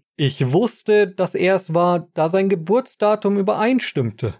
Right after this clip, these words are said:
Ich habe seine Social-Media-Konten und seine Namensänderung anonym bei der Polizei gemeldet und tausend Dollar für seine Verhaftung erhalten.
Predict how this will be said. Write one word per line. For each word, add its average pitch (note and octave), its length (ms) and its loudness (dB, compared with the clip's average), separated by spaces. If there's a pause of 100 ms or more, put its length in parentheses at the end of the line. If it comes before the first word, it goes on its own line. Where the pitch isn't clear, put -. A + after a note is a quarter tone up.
(220)
Ich - 140 -10
habe F3+ 200 2
seine F3 280 2
Social-Media-Konten G#3 1200 0
und G3+ 240 -2
seine G#3 260 2
Namensänderung G3+ 880 2
anonym F3+ 600 2
bei G3+ 140 2
der G#3 80 2
Polizei G#3+ 580 0
gemeldet A#2+ 600 0
und F3+ 260 -2
tausend C#3 420 0
Dollar A#3 220 2
für F#3+ 160 -2
seine F#3+ 240 0
Verhaftung A3+ 520 -2
erhalten. B2+ 640 -2